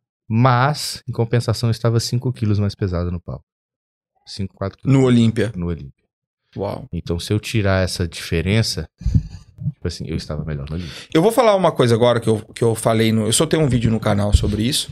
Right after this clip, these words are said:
Speaker 1: Uhum.
Speaker 2: É,
Speaker 1: Eu vi.
Speaker 2: é.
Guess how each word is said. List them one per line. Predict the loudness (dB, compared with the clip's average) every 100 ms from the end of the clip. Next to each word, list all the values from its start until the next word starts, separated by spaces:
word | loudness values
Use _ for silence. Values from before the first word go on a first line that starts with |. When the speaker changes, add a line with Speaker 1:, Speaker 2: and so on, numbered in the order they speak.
| -12
Speaker 1:
Uhum. | -10 -10 -10 -14 -10 -2
Speaker 2:
É, | 2 4 4 2 2 0 -2 -8 _ _ -4
Speaker 1:
Eu | -2
vi. | -2 -6 _ _ _
Speaker 2:
é. | 2 2 -2